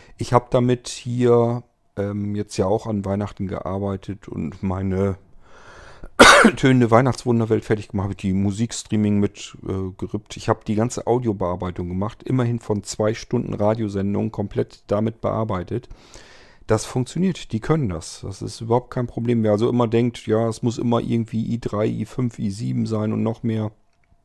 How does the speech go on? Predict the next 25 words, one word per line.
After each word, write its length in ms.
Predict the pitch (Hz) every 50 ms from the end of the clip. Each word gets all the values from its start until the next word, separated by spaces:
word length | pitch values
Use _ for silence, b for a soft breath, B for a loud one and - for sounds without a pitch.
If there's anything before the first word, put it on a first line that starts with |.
| _ _ _ _ _ _ _ _ _ _ _ - - -
Ähm, 240 | - 101 101 104 107
das 200 | 104 110 - -
muss 240 | 170 104 - - -
nicht 260 | 98 90 - - -
immer 240 | 85 85 80 80 78
sein. 320 | - 78 73 - - -
Die 120 | - 202
Dinger, 360 | - 113 123 131 127 131 135 B B B B B B B B B B B B
die 80 | 123
anderen 180 | 117 123 127 123
Dinger 220 | 135 135 131 123
sind 260 | 117 127 135 135 - -
auch 320 | 123 147 143 - - - _
sehr 240 | - 98 98 117 120
schön 260 | 120 - - 127 127
knackig 440 | - - - 113 110 - 117 - -
und 80 | 117 -
flott. 260 | - - 127 - -
Da 60 | -
kann 180 | - - 123 120
man 120 | 113 110
ganz 220 | 113 127 127 -
normal 280 | - 127 120 117 117 113
mit 140 | 113 117 117
arbeiten. 500 | 98 95 90 90 87 85 - - 82